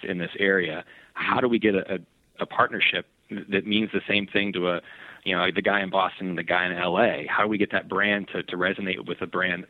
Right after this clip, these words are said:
or the, a company that wants to fundraise and do a cause marketing program with, with a more regional organization? Um, we, we talked to a few folks, and they advised, you know, maybe you should try to start finding where those stories are. Where are those relationships within your organization, and what relationships do they have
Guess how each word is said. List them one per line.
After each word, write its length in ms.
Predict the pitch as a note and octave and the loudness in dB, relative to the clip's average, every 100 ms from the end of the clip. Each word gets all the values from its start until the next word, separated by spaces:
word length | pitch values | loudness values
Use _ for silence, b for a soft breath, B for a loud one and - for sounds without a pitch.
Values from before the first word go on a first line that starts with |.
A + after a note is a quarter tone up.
| - | -6
or 80 | F#2+ | -2
the, 260 | E2+ D#2 | -2 -2
a 60 | D2+ | -6
company 300 | - F2+ F2+ | -4 -4 -6
that 80 | E2+ | -6
wants 160 | E2+ | -10
to 60 | - | -10
fundraise 420 | - F#2 F2 F2+ | -6 -4 -2 -4
and 80 | F2+ | -4
do 60 | F2+ | -8
a 40 | |
cause 180 | - G2+ | -4 -6
marketing 300 | F#2+ F2 F2+ | -6 -8 -10
program 360 | - F#2+ F2 E2 | -4 -2 -2 -4
with, 120 | D#2+ - | -10 -8
with 140 | F#2 - - _ _ - | -8 -8 -20 _ _ -6
a 80 | F2 | -4
more 200 | F#2 E2+ | -2 0
regional 340 | G#2 A2 F2+ | 0 -2 -6
organization? 600 | E2 E2 D#2+ E2 - - B B B B B | -8 -10 -6 -4 -4 -10 B B B B B
Um, 380 | G2+ F#2+ F2 E2+ _ _ _ _ _ - | 0 0 -2 -8 _ _ _ _ _ -6
we, 120 | B2+ A2+ - | -4 -4 2
we 100 | A#2+ | 2
talked 240 | - C3 - | 4 2 2
to 40 | |
a 20 | |
few 220 | G#2+ A2 G#2+ | 0 0 0
folks, 280 | G#2+ F#2+ - - - | 2 2 0 -10 -4
and 160 | F#2+ | 0
they 80 | F#2 | 4
advised, 480 | G#2+ - F#2 F2 E2+ - | 2 4 2 2 -2 -6
you 80 | |
know, 60 | F#2 | -2
maybe 180 | F#2 B2 | 0 2
you 80 | B2 | 2
should 140 | F#2+ - - - - | 0 -6 -18 -18 -6
try 260 | - G#2 A2 | 0 2 2
to 60 | |
start 220 | - A#2 - | 4 0 2
finding 360 | G#2 G#2 G2+ F2+ | 0 2 0 0
where 180 | G#2 G#2 | 0 2
those 160 | F#2+ | 2
stories 400 | - G#2 G2 F2 E2 | 0 0 0 0 0
are. 160 | D#2 | -2
Where 160 | E2 B2+ | 4 4
are 40 | |
those 180 | C3 A#2 | 4 2
relationships 680 | G2 G#2 - G2 F#2+ - - | 0 2 2 2 0 0 -4
within 200 | G2 G2+ | -4 -2
your 100 | F#2 | -2
organization, 680 | F#2 F2+ E2+ F#2+ E2+ F2 E2+ B B B B | -2 -4 0 2 2 -2 -8 B B B B
and 160 | G#2+ F2 - - | -2 -2 -6 2
what 180 | B2+ C3 | 2 4
relationships 420 | A#2 A2 G#2 - | 2 2 -2 -6
do 80 | F2 | 2
they 180 | G#2+ C3 | 4 4
have 320 | F2+ D#2+ | 2 -2